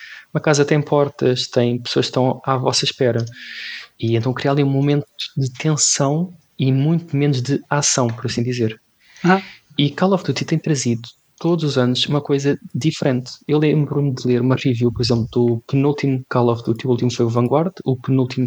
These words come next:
Speaker 1: foi quando, eh, foi lançada as, as consoles de nova geração, que foi o Black Ops Cold War.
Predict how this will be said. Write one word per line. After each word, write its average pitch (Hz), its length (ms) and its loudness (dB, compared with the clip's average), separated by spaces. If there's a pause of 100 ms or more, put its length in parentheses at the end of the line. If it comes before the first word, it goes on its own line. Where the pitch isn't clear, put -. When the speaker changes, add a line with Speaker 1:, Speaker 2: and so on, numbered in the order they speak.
(160)
Speaker 1:
foi 113 520 0 (340)
quando, 117 240 0
eh, 113 420 0
foi - 200 -2
lançada 110 580 0
as, 113 100 -2
as - 180 -4
consoles 117 320 0
de 117 60 0
nova 113 140 2
geração, 117 420 0
que - 100 -18
foi 120 160 0
o 117 60 2
Black 117 300 0
Ops 120 260 -2
Cold 120 280 0
War. 107 160 0